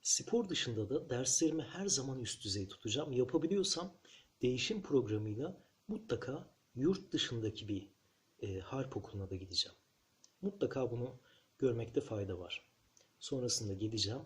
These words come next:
okuluma devam edeceğim. Güzel bir başarıyla bitireceğim. Bitirdikten sonra beni askeri bir hayat bekliyor olacak. Bu hayatta da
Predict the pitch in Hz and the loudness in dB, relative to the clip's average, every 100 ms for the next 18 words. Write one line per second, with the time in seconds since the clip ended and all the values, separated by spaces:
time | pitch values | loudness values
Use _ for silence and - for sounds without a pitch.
0 | - 123 - - 104 101 104 120 123 113 | -6 -4 -4 -4 -4 -2 -2 -2 -4 -2
1 | 113 127 139 - _ _ - 110 113 147 | 0 0 -2 -12 _ _ -8 0 2 2
2 | 151 143 104 - 98 98 107 104 95 95 | 2 0 0 0 -4 -4 -4 -6 -6 -6
3 | - - _ _ _ _ - - - _ | -8 -12 _ _ _ _ -20 -20 -20 _
4 | - 120 151 143 - 214 202 - 107 101 | -12 -2 0 0 -2 -2 -2 -2 -2 -2
5 | 170 185 - _ _ _ _ 143 143 151 | -4 -6 -16 _ _ _ _ 2 4 2
6 | 180 - _ _ _ - 139 - 107 107 | -4 -14 _ _ _ -2 0 2 0 0
7 | 110 110 113 101 - - 92 87 - - | 0 0 -2 -2 -8 -10 -10 -12 -8 -10
8 | - - _ _ _ _ _ - - _ | -10 -20 _ _ _ _ _ -20 -20 _
9 | _ 156 185 147 98 - 95 123 - | _ -2 6 6 4 -2 -4 -4 -8